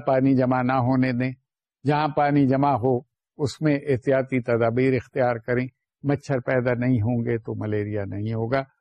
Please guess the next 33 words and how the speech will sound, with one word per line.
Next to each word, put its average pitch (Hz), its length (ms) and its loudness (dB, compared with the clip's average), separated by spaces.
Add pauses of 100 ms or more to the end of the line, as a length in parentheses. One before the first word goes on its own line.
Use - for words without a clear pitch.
(220)
which 170 220 0
is 151 140 2
a 147 100 2
killer, 147 340 2 (400)
killer 135 320 2
disease۔ 127 480 0 (480)
بہت 131 320 -2
زیادہ 151 340 2 (1080)
اس 135 200 -4
پہ 143 140 2 (760)
ریسرچ 135 520 0
ہو 143 120 2
رہی 139 240 4
ہے 127 80 2 (440)
اور 135 100 -2 (100)
بہت 135 180 0 (120)
بڑی 165 200 2 (140)
پرابلم 135 460 0
ہے 135 160 2
افریقہ 131 560 0 (760)
کے 131 120 -2
بر 123 220 0
اعظم 120 380 0
میں 117 140 -4 (320)
ملیریا، 120 480 0 (580)
اور 127 220 0
یونائیٹڈ 135 540 0
نیشنز 131 480 -2
کو، 120 260 -2 (340)
ڈبلیو 123 340 0
ایچ 120 220 -2
او 123 100 2
کو 117 200 0